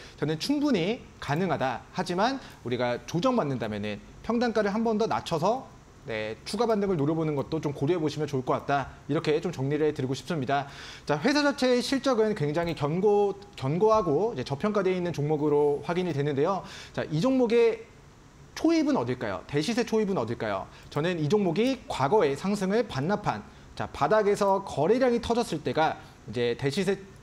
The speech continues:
초입일 수 있는 자리라고 이제 생각을 합니다. 그동안 시장에서 주목을 받지 못하다가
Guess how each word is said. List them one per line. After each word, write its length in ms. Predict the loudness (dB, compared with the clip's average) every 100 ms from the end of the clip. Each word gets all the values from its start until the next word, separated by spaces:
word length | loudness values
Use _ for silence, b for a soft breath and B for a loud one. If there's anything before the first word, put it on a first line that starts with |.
| -20 -8
초입일 420 | 0 4 4 2
수 120 | 2
있는 200 | 0 2
자리라고 400 | 0 2 2 2
이제 100 | 0
생각을 300 | -2 -2 0
합니다. 400 | 0 0 0 -2 B B B
그동안 640 | 0 2 4 4 4 2 -2
시장에서 420 | -6 0 0 0
주목을 320 | 0 0 2 2
받지 220 | 2 -2
못하다가 640 | 0 0 0 2 2 0